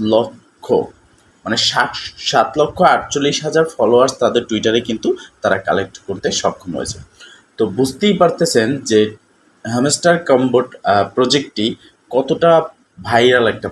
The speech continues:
প্রজেক্ট। যে প্রজেক্টের কমিউনিটি বড় হয়, যে প্রজেক্টের ইউজার পেজ ক্রিয়েট করতে সক্ষম হয় ভালো একটা ইউজার পেজ, সে প্রজেক্টটি কিন্তু আমাদেরকে খুব ভালো পরিমাণের একটা প্রফিট দেয়।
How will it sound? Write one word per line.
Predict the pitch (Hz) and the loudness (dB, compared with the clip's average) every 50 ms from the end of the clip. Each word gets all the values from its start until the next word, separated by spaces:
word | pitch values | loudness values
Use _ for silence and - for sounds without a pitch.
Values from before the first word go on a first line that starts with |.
| - _ | -12 _
প্রজেক্ট। | - 73 - - - - - - - _ _ _ - - - - - 98 | -10 -10 -8 -8 -10 -12 -14 -20 -20 _ _ _ -20 -20 -20 -16 -12 -4
যে | 101 127 139 143 131 - | 0 0 0 0 -2 -2
প্রজেক্টের | - 135 135 131 143 156 143 - - 156 139 113 113 123 120 - _ _ | 0 0 0 2 2 0 -2 -2 0 0 2 2 2 0 -4 -12 _ _
কমিউনিটি | - 113 117 127 139 147 151 151 139 - 160 | 0 0 2 2 2 0 -2 -4 -6 -6 -4
বড় | 131 107 107 101 98 95 | -2 0 0 0 2 0
হয়, | 90 92 95 98 110 135 | 0 2 2 2 2 2
যে | 135 - 104 107 107 107 - - | 0 -2 -2 -4 -4 -4 -6 -4
প্রজেক্টের | 113 120 120 117 139 143 139 - 147 131 - - | -2 -2 0 0 -2 -2 -2 -2 -2 -2 -2 -4
ইউজার | 98 107 113 113 117 127 151 147 147 - - | -2 -2 -2 0 2 2 2 2 2 -2 -4
পেজ | - 113 107 104 - - | -4 -4 -4 -4 -6 -8
ক্রিয়েট | - 101 101 101 101 - - - | -8 -2 0 0 0 0 -2 -6
করতে | 101 98 - - 110 107 | -8 -8 -6 -6 -6 -6
সক্ষম | - - 104 98 92 - - 117 117 | -4 -2 -2 -4 -4 -6 -10 -10 -8
হয় | 110 107 117 123 127 | -4 -2 0 0 0
ভালো | 131 131 110 107 101 101 101 98 | 0 -2 -2 -2 0 0 0 -2
একটা | 92 - - 90 | -2 -2 -4 -4
ইউজার | 87 92 98 95 101 110 107 | -4 -4 -4 -2 -2 -2 -2
পেজ, | - - 143 180 180 - - - - - - - | -2 -2 -2 -2 -4 -6 -14 -20 -20 -20 -18 -14
সে | - - 104 98 | -6 -4 -4 -4
প্রজেক্টটি | - - 101 95 90 107 107 107 - 120 | -2 -4 -4 -4 -2 -4 -6 -6 -8 -8
কিন্তু | - 107 101 95 - - | -8 -8 -8 -6 -2 0
আমাদেরকে | 107 82 71 73 - - 90 95 - 131 131 | 0 0 0 -2 -6 -8 -10 -10 -10 -12 -10
খুব | - 107 90 - - | -10 -12 -14 -12 -8
ভালো | 90 87 90 87 - | -6 -4 -4 -4 -4
পরিমাণের | 92 90 85 90 95 104 104 87 - | -6 -6 -6 -6 -4 -2 -2 -2 -2
একটা | - - 185 - - - _ _ _ _ | -2 -2 -4 -4 -4 -8 _ _ _ _
প্রফিট | - 101 98 - - 101 82 - - | 0 0 0 0 -4 -8 -10 -6 -2
দেয়। | - 120 113 90 80 | 2 2 2 2 0